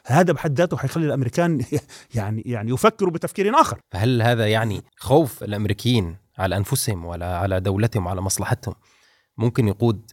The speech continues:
Speaker 2: الشارع الأمريكي لاتساع الاحتجاجات والمطالبة بوقف إطلاق النار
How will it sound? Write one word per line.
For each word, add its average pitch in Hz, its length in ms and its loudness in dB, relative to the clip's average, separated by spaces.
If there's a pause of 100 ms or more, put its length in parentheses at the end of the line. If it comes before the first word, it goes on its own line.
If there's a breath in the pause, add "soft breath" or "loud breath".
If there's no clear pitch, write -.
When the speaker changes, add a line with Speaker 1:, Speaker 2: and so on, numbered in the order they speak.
(140)
Speaker 2:
الشارع 104 380 0
الأمريكي 95 600 0 (440)
لاتساع 98 680 -2
الاحتجاجات 101 760 0
والمطالبة 90 880 0
بوقف 95 380 -4
إطلاق 107 380 0
النار 98 400 2